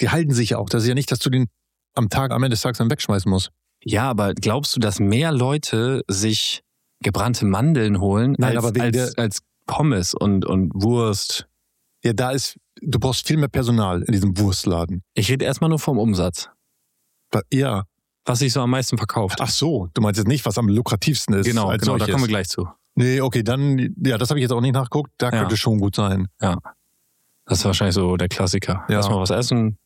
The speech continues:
Speaker 2: dann Glühwein.
Speaker 1: Ja, klar, das ist,
Speaker 2: Mhm.
Speaker 1: da gehen die Leute halt schnell hin, ne?
Speaker 2: Ja.
Speaker 1: Currywurst Pommes, was, was zahlst du dafür? Ein Zehner, bist schnell, ne?
Speaker 2: Safe.
Speaker 1: Boah, wenn nicht sogar mehr.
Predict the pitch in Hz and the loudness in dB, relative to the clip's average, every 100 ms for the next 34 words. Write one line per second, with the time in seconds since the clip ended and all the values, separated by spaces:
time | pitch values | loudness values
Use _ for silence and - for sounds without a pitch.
0 | _ - 101 110 104 101 101 104 113 95 | _ 0 2 2 2 0 0 0 0 0
1 | 92 92 90 101 127 123 131 - _ 127 | 2 2 0 -2 0 2 0 -4 _ -2
2 | 104 98 95 95 92 92 95 92 90 104 | 2 2 2 2 0 0 2 2 2 0
3 | - _ - 180 - - 131 104 - 113 | -4 _ -2 -2 -6 -4 0 0 0 0
4 | 117 104 104 - 104 110 113 127 120 120 | 0 0 -2 -2 -2 -2 -2 0 0 0
5 | 113 123 123 120 _ _ _ _ _ - | 0 0 0 -4 _ _ _ _ _ -6
6 | - 113 123 113 - - - 135 135 98 | 0 2 2 0 -4 -4 0 0 2 0
7 | 127 131 - _ _ - - 107 101 95 | 0 -4 -10 _ _ -6 -2 0 0 0
8 | 87 95 95 95 95 95 113 | 0 0 0 0 2 2 0